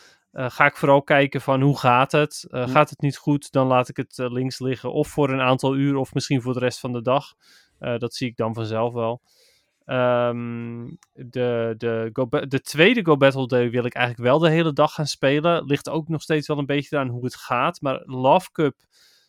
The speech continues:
Speaker 1: eh, heb ik natuurlijk een keer Legend meegehaald. En omdat er niet, eh, specifiek veel rode Pokémon bij komen of roze Pokémon bij komen, zal die format ongeveer nog wel hetzelfde zijn.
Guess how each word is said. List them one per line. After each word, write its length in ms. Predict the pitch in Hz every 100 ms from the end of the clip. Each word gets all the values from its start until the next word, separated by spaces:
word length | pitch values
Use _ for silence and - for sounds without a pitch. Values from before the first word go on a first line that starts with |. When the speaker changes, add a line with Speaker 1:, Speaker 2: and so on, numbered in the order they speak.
| _
Speaker 1:
eh, 160 | _ 123
heb 160 | 131 185
ik 100 | 175
natuurlijk 380 | 151 147 135
een 80 | 135
keer 80 | 120
Legend 320 | 123 139 170
meegehaald. 680 | 165 165 147 135 131 160 -
En 140 | 131
omdat 240 | 131 139 135
er 120 | 127
niet, 320 | 131 160 - _ _ _ _ _ _
eh, 300 | 139 131 123
specifiek 800 | 120 - - 180 180 165 - 151
veel 260 | - 127 117
rode 420 | 113 123 196 202
Pokémon 520 | - 131 - 120 117
bij 240 | 113 110
komen 340 | 110 117 113 127
of 140 | 127
roze 460 | 110 113 131 160 143
Pokémon 420 | 131 117 - 113
bij 220 | 113 110
komen, 480 | - 113 110 117 147 _ - _
zal 280 | - 131 120
die 160 | 202
format 500 | - 226 190 156 127
ongeveer 400 | - 143 123 127
nog 140 | 120 110
wel 100 | 120
hetzelfde 540 | 117 - 175 151 117
zijn. 400 | 104 107 104 117